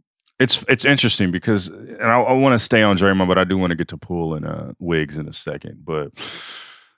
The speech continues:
Draymond's so tricky also because, like, him and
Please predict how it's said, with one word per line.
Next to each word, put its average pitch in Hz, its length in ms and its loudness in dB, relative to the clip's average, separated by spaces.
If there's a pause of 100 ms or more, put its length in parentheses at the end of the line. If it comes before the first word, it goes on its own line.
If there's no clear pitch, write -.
(340)
Draymond's 147 400 6
so 127 140 4
tricky 117 340 -2
also 110 400 0
because, 90 360 -6
like, 87 220 -4
him 120 420 0
and 80 640 -4